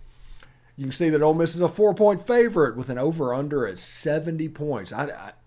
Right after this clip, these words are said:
that's a lot of points, but we'll see how it goes. Um, the game is gonna be at eight o'clock Central on E S P N.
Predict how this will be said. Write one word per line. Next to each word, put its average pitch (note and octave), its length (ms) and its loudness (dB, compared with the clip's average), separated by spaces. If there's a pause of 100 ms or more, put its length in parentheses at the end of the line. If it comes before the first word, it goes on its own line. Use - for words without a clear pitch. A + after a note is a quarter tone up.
(140)
that's B2 180 -10
a A#2 60 -6
lot B2 680 0
of B2 80 -6
points, A#2 540 -12 (340)
but A#2 560 -2 (380)
we'll A#2+ 240 -6
see C#3+ 160 -6
how B2+ 140 0
it G#2+ 100 -6
goes. G#2 420 -6 (480)
Um, B2 480 -2
the A2+ 80 -16
game C3+ 240 -2
is A#2+ 80 -10
gonna B2+ 160 -4
be B2 140 -4
at A2+ 60 -6
eight A#2+ 140 -6
o'clock B2 300 -4
Central B2 400 -6
on A2 100 -10
E A2 140 -8
S G2+ 160 -8
P G2+ 280 -12
N. D3+ 340 0